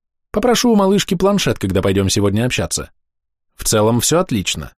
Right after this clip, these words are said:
Здесь живет восемь семей с детьми и стариками. Пять из Кроули, одна из Кранбурга и две из Чатама.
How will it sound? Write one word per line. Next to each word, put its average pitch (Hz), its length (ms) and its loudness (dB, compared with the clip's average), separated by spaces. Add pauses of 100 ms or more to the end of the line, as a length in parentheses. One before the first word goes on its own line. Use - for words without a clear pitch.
(480)
Здесь 165 280 2
живет 143 320 2
восемь 143 340 2
семей 151 340 0
с 131 40 0
детьми 123 320 0
и 131 40 0
стариками. 113 560 -4 (680)
Пять 123 260 2
из 107 120 0
Кроули, 151 380 2
одна 107 260 0
из 104 100 0
Кранбурга 104 580 0 (160)
и 151 140 2
две 127 220 4
из 135 80 0
Чатама. 87 480 -4